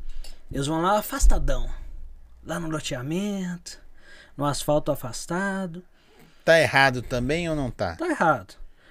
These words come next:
Speaker 1: No asfalto, sim, tá errado. Mas é que, outra coisa, vê um bom senso.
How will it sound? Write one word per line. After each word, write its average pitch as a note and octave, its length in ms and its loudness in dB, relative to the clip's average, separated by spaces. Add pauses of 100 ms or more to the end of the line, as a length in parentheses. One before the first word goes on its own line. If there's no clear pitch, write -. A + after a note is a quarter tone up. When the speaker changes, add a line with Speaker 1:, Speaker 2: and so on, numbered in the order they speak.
Speaker 1:
No D3+ 140 2
asfalto, G3+ 460 4
sim, C3+ 320 -6
tá D3+ 120 -6
errado. C#3+ 360 -2 (920)
Mas F3 220 6
é G3 180 6
que, - 140 -6
outra G3 280 2
coisa, B2 300 2
vê A2+ 140 0
um D3 120 0
bom G3+ 160 0
senso. C#3+ 520 -8